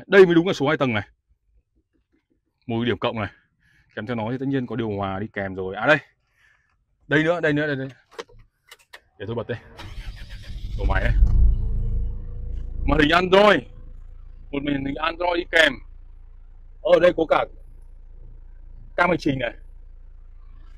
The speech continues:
Có cam lùi không? Thử vào số lùi nhá. Có cả cam lùi luôn các bạn ạ.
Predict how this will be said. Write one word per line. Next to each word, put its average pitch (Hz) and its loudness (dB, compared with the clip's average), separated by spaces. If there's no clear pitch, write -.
Có 120 -18
cam 139 -4
lùi 123 0
không? 139 -2
Thử 104 -16
vào 107 -6
số 117 -10
lùi 127 4
nhá. 139 0
Có 165 6
cả 208 6
cam 202 6
lùi 185 8
luôn 190 8
các 208 4
bạn 185 8
ạ. 151 6